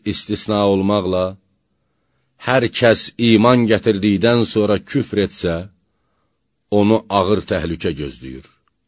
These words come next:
Lakin qəlbən küfrə razı olanlara, qəlbində könüllü surətdə küfrə yer verənlərə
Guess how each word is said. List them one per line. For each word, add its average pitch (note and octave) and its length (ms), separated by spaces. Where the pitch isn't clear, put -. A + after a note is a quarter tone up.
Lakin G#2 600
qəlbən A2+ 560
küfrə A2 360
razı G#2+ 380
olanlara, G#2 600
qəlbində A2+ 640
könüllü B2+ 480
surətdə B2+ 560
küfrə A#2+ 400
yer B2 320
verənlərə A2+ 600